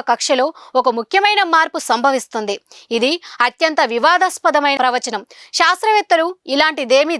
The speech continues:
జరగదని కొట్టిపారేస్తున్నప్పటికీ, దీనివల్ల వాతావరణంలో తీవ్రమైన మార్పులు రావచ్చని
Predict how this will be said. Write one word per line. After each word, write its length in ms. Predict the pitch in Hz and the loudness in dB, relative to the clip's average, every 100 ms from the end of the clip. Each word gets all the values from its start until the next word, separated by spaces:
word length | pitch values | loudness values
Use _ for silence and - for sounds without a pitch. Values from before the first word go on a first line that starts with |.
| 233 | 0
జరగదని 460 | 254 277 262 277 339 _ 285 | 2 2 0 -4 -10 _ -2
కొట్టిపారేస్తున్నప్పటికీ, 1160 | 285 415 339 320 302 - 262 247 254 240 285 349 - - - | -2 0 2 2 0 -4 -4 -2 -2 -4 -6 -10 -12 -20 -2
దీనివల్ల 420 | 285 294 262 294 330 202 - _ 220 | 0 2 2 2 2 0 -6 _ 2
వాతావరణంలో 760 | 269 330 392 381 359 330 302 339 - - _ | 2 4 2 2 0 0 2 0 -4 -20 _
తీవ్రమైన 480 | 339 403 415 415 381 254 | 0 2 2 2 0 2
మార్పులు 340 | 254 285 349 247 220 | 2 2 0 2 4
రావచ్చని 500 | 247 294 - 247 | 2 0 0 -2